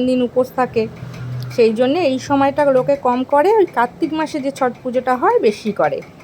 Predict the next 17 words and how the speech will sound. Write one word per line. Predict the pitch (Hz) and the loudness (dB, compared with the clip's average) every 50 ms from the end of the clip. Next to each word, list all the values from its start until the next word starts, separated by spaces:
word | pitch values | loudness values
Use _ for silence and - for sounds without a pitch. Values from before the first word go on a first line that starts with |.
| - - - - | -20 -20 -16 -10
কিন্তু | - 226 220 220 254 277 | -6 -4 -4 -4 -4 -2
বলল | 233 233 233 240 247 269 330 349 | 0 2 2 2 2 2 0 0
যে | 285 330 | 2 2
এটাই | 285 233 233 - 262 262 294 285 | 2 0 2 2 2 2 2 2
আমাদের | 269 254 254 254 254 339 370 - | 0 0 0 -2 0 -2 -2 0
বড় | 262 233 226 220 226 247 | 0 2 4 4 4 4
পুজো।" | 233 - 190 165 - 147 147 - - - - - - - - - - - - - - - - - | 2 0 -2 -2 -2 -4 -6 -6 -10 -20 -20 -20 -20 -20 -20 -20 -20 -20 -20 -20 -20 -20 -20 -10
এই | - 208 226 214 | -6 -4 -4 -2
যে | 233 277 262 | -4 -4 -4
সবাই | - 294 233 226 226 240 | -2 0 0 2 2 0
পুজো | 226 - 240 226 202 226 214 | 0 -2 -4 0 2 2 0
দিচ্ছে, | 202 233 233 226 - - 277 277 | 0 -2 -6 -6 -4 -4 -4 -4
কিছু | 277 277 269 - 311 285 | -4 -4 -8 -6 -2 2
লোক | 277 294 277 | 2 2 2
দেখলাম | 247 285 277 269 285 285 277 | 2 0 0 0 0 0 0
চলেও | - 269 254 254 254 269 277 | 0 2 2 4 6 6 6
গেছে, | 254 262 254 247 254 269 | 4 4 0 0 2 2